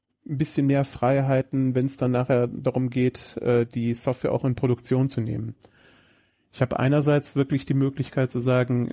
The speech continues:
ähm, lieber Admin, wenn du, ähm, also wenn ich meine Software bei dir vorbeibringe, dann ist die halt immer in diesem Docker-Format.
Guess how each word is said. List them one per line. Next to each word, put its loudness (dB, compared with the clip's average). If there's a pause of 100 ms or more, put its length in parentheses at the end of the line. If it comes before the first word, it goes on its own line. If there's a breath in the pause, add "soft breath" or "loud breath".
(260)
ähm, -2 (680)
lieber 0 (380)
Admin, 0 (180)
wenn 0
du, 0 (180)
ähm, 0
also -6
wenn 2
ich -6
meine 2
Software 2
bei -2
dir 2
vorbeibringe, 2
dann 0
ist -6
die 2
halt 2
immer 0
in 0
diesem 0
Docker-Format. -2